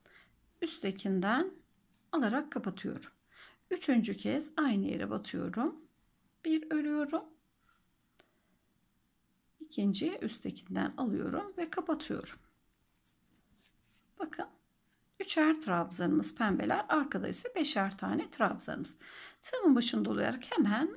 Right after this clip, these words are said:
arkaya geçiyorum. Beş tane zincir üzerine trabzanımı örüyorum. Bir, iki, üç,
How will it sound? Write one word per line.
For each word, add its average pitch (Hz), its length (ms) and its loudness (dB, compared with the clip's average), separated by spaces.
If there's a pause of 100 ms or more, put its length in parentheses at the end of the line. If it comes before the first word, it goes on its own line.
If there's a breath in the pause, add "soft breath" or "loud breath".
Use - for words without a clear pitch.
arkaya 208 440 -2
geçiyorum. 233 760 0 (420)
Beş 359 260 2
tane 214 320 2
zincir 277 460 4
üzerine 208 600 0 (460 loud breath)
trabzanımı 214 720 4
örüyorum. - 480 -2 (120)
Bir, 240 360 0 (2000)
iki, - 460 -2 (1700)
üç, - 440 -2